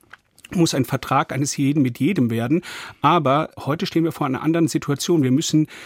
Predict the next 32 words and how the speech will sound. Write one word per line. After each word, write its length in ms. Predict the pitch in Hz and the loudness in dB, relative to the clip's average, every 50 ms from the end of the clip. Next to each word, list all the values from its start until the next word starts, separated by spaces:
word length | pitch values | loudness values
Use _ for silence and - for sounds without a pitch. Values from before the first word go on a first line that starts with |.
| - - - | -20 -8 -4
den 180 | - 135 127 117 | 0 0 0 0
Frieden 580 | - - - 143 175 190 175 190 185 175 170 - - | -2 -2 -2 -2 0 0 0 2 2 0 0 -2 -2
mit 400 | 151 131 147 - - - - - | 0 0 0 0 -4 -10 -8 -4
der 300 | - 131 123 123 123 123 - | -2 0 0 0 -2 -4 -4
Natur 400 | - 127 123 - - - 202 190 | -2 -4 -4 -4 -4 -2 0 0
herstellen 580 | 143 127 127 - - - 139 143 151 165 180 | 0 -2 -4 -4 -2 -2 -2 0 0 0 0
und 240 | - - 156 143 - | 0 0 -2 -2 0
die 60 | - | 0
Natur 400 | 123 135 131 - - - 196 160 | -2 -2 -2 0 0 2 2 2
wird 180 | 156 139 - - | 2 0 0 0
nicht 260 | 147 175 - - - | -2 -2 -2 -2 -2
mit 120 | - 156 - | -2 -2 -2
uns 180 | 156 151 - | -2 -6 -6
verhandeln. 520 | - - 135 147 185 185 139 107 - 123 - _ _ _ _ | -6 -6 -4 -2 -2 -2 -2 -4 -6 -10 -12 _ _ _ _
Und 160 | - 147 127 - | -2 0 0 0
das 140 | 151 - | -2 -4
ist 160 | - 160 - - | -4 -4 -4 -4
ganz 240 | - 143 139 - | -4 -4 -2 -2
anders. 320 | - 165 180 156 123 117 - | -2 -2 0 0 -2 -2 -4
Das 180 | - 135 - | -4 -4 -4
heißt, 240 | - 156 147 - - | -2 -4 -4 -4 -2
wir 120 | 160 170 185 | 0 0 2
müssen 240 | 180 170 - - | 0 0 -2 -2
uns 180 | 165 160 - - | -2 0 -2 -4
mit 120 | 143 - | -4 -4
unserer 280 | - 156 190 - - 175 | -2 -4 -4 -4 -6 -8
Verfassungsordnung 920 | - - 135 - - 160 - - 156 - - - 180 - - - 156 143 - - - - - - - - - | -6 -8 -8 -6 -6 -4 -2 -4 -4 -4 -4 -4 -4 0 2 4 4 4 2 -4 -14 -14 -14 -14 -10 -4 0
an 180 | 156 185 214 | 2 2 2
die 80 | 175 190 | 2 0
ökologische 640 | - 160 - - 151 147 165 156 175 170 - 143 | 0 -2 -2 0 2 2 2 2 0 -2 -2 -2
Entwicklung 520 | 123 139 - - - - - - 143 127 135 | -2 -2 -2 -4 -6 -4 -2 0 2 2 2
anpassen. 600 | - - 143 165 - - - 139 - - 156 170 | 0 0 -2 -2 -2 -4 -8 -6 -4 -2 -2 -2